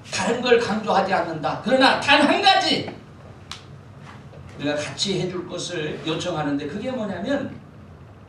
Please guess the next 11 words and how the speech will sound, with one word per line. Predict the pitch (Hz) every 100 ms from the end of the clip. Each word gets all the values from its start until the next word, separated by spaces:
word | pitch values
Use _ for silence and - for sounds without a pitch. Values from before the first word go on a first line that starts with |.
| -
바울이 | - 185 190
갈라디아서 | 185 165 175 165 175 156 -
이 | - -
장 | 156
십 | 156 - -
절에서 | - 226 -
말하죠. | 160 151 147 147 262 285 - - - - - - - - - -
가난한 | - 320 156 294 277
자를 | 277 - 214 285 330 - - - -
생각하라는 | - - 143 127 - 120 110
거예요. | 104